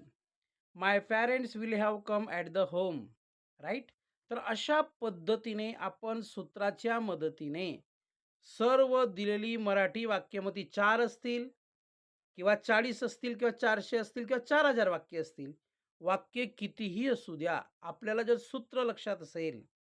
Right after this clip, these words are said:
आपल्याला जर सूत्र लक्षात असेल आणि मी सांगितलेली काही ट्रिक्स लक्षात असतील, ट्रिक्स म्हणजे काय, ला असेल, ले असतील, ल असेल, ले असतील,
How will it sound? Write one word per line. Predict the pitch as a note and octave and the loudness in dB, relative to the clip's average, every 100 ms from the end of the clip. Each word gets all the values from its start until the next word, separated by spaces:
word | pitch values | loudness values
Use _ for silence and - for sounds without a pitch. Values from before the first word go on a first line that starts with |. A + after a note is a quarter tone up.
| _ _ _ _ _ _ - | _ _ _ _ _ _ -12
आपल्याला | D3 F#3 G3 | -8 -4 0
जर | A3+ | 0
सूत्र | G#3+ - A3 C4 | 0 -4 -2 2
लक्षात | B3 A3 - G3 | 2 2 -4 -6
असेल | D#3+ E3+ E3+ - | -6 -6 -6 -6
आणि | F#3 | -6
मी | G#3 | -6
सांगितलेली | A#3 A3 G3+ G3+ G#3 | -6 -4 -4 -4 -6
काही | G#3 G#3+ | -6 -6
ट्रिक्स | G3+ - A#3 B3 - | -6 -10 -12 -12 -6
लक्षात | G#3+ - F#3 | -8 -6 -8
असतील, | D#3+ - D3+ D3 F#3 - _ _ _ | -10 -14 -14 -12 -12 -18 _ _ _
ट्रिक्स | A#3 B3+ - | -8 -8 -6
म्हणजे | A#3 A3 | -6 -2
काय, | A3 G#3+ | 0 2
ला | G#3+ G3+ G#3 G#3 | 2 4 6 6
असेल, | G3+ F#3+ G#3 G3 F#3+ F#3 | 4 0 -2 -2 -2 -4
ले | F3+ F3 G#3 G#3+ | -4 -2 -2 -2
असतील, | G3+ - - F#3+ F3+ F3 F3+ _ _ _ | -4 -10 -14 -10 -8 -10 -12 _ _ _
ल | F3+ G#3+ | -2 2
असेल, | A#3 A3 G#3+ - G3 G3 F#3+ | 4 4 0 -2 -2 0 -2
ले | F3+ G3+ A#3 | -4 4 6
असतील, | A#3+ G3 - F#3+ F3+ | 6 4 -10 -14 -12